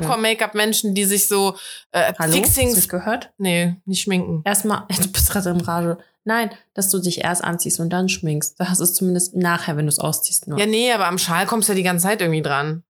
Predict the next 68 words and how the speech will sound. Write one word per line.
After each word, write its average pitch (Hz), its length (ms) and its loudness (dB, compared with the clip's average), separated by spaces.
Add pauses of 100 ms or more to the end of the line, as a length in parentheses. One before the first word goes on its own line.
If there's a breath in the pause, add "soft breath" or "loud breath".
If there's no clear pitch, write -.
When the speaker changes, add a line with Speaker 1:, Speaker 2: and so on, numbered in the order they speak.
(180)
Speaker 1:
Ich 240 100 -2
bin - 20 2
sowieso, 240 300 2
wenn 247 100 2
ich 214 60 -2
einen 220 80 -4
Schal 233 160 0
habe, 247 160 0
laufe 233 160 0
ich 226 80 -6
immer, 226 140 0
als 214 100 0
hätte 233 100 0
ich 220 60 4
so 220 80 2
eine 185 100 0
Halskrause. 180 600 2
Ich, 175 200 -2
wenn 190 140 2
ich 202 120 0
mich 202 280 0
nach 196 140 -2
links 226 260 2
gucken 247 300 -2
will, 233 80 2
dann 208 140 2
drehe 233 200 2
ich 226 80 -4
mich 208 140 -4
immer 208 140 0
so 208 100 -4
mit 196 80 0
dem 190 100 0
ganzen 214 260 -2
Körper 214 300 0
nach 156 160 -2
links, 165 640 2
Speaker 2:
<laughs> 262 100 -2
Speaker 1:
statt 240 140 2
einfach 226 160 2
nur 226 160 2
so 208 80 0
den 208 120 0
Kopf 269 280 -2
zu 202 140 0
drehen, 196 260 0
aber 190 180 2
dann 202 200 0
schmier 233 320 0
ich's 240 100 0
mir 220 140 0
ja 208 160 2
sonst 196 200 0
auch 277 220 2
noch 165 160 -2
überall 147 380 0
rein. 165 400 0 (320)
Deswegen 190 240 2
ist 202 180 2
so 202 320 0 (180)
in 214 100 -4
dieser 226 200 2
Schalkonstruktion 226 880 -2
so 202 140 0
wenig 208 320 0
bewegen 185 420 0
wie 170 120 2
möglich. 160 600 -2